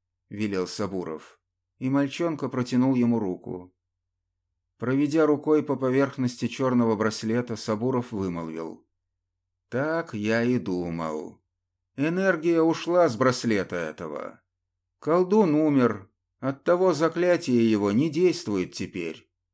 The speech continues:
Еще час назад немного энергии было на нем, а сейчас нет». «Какой такой энергии, дяденька?» спросил мальчик.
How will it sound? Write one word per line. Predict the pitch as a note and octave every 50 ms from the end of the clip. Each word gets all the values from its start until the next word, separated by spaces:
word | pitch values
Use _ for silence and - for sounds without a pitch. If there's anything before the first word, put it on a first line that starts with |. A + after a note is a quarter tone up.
| _ _ _ _ _ _ _ _ _
Еще | - C#3+ E3+ F3 E3+ - - F3+ F3
час | E3 - - F3+ E3+ D3+ - -
назад | D#3+ D#3+ D#3 C#3 C#3 E3+ D#3 B2+ A2 -
немного | A#2+ B2 B2 C3 C3 B2 A2+ G2 A2 A#2
энергии | B2 C3 C3+ B2+ A2 G2 F2 G2+ A2+ A#2+
было | A#2 D3 E3+ E3 A#2+ F#2+
на | F2+ F2 F2
нем, | F2 E2 D#2 D#2 D2+ D2+ - - _
а | _ C#3+ D3
сейчас | D3 - G3+ G3 F#3+ - G#3 G3 F#3 F#3 -
нет». | A2+ A2+ A#2 A2+ A2 A2 A2 A2 - _ _ _ _ _ _ _ _ _ _ _ _ _ _ _ _ _ _ _ _ _
«Какой | _ - E4+ F4+ F4+ F4+ - A#3 G#3 F3+ D#3+
такой | - E3+ E3 E3 - F3 E3+ E3+
энергии, | F3 E3+ E3+ E3+ E3+ D#3+ D#3 D3 E3+ E3+ E3+
дяденька?» | E3 D3+ E3+ E3+ D#3+ D#3+ D3+ E3 D#3+ D#3 D3+ - D#3+ D#3 D#3 D3+ D3+ _ _ _ _ _ _
спросил | _ - - - B2+ A#2+ A#2+ - - B2 A#2 A2+
мальчик. | A2+ A#2 A2+ G#2+ G#2 - - - A2+ - - _